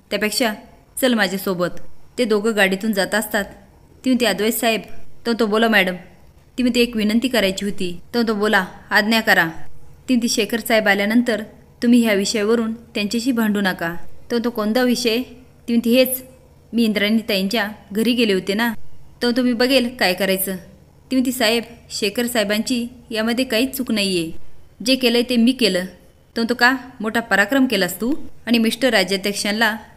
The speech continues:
मी का काही नाही बोलायचं? त्याला माहीत होतं तू दुसऱ्यांच्या घरात असं चोरून जाते, तरी त्यांनी थांबवलं नाही तुला." ती म्हणते, "साहेब, खरंच त्यांचा काही दोष नाहीये,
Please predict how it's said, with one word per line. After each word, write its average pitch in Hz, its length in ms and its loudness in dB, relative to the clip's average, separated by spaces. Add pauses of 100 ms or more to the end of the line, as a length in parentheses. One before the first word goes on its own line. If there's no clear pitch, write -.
मी 247 120 2
का 277 160 2
काही 262 200 2
नाही 220 120 4
बोलायचं? 190 500 0 (360)
त्याला 247 160 2
माहीत 233 300 4
होतं 220 300 0 (400)
तू 254 60 0
दुसऱ्यांच्या 214 460 0
घरात 196 260 0
असं 226 300 0 (220)
चोरून 240 260 4
जाते, 196 460 2 (320)
तरी 240 160 2
त्यांनी 240 400 2 (140)
थांबवलं 220 400 2
नाही 294 180 6
तुला." 175 240 0 (360)
ती 247 60 -2
म्हणते, 247 140 0
"साहेब, 220 300 2 (120)
खरंच 262 280 0
त्यांचा 220 240 -2
काही 247 180 0
दोष 202 300 0
नाहीये, 202 300 0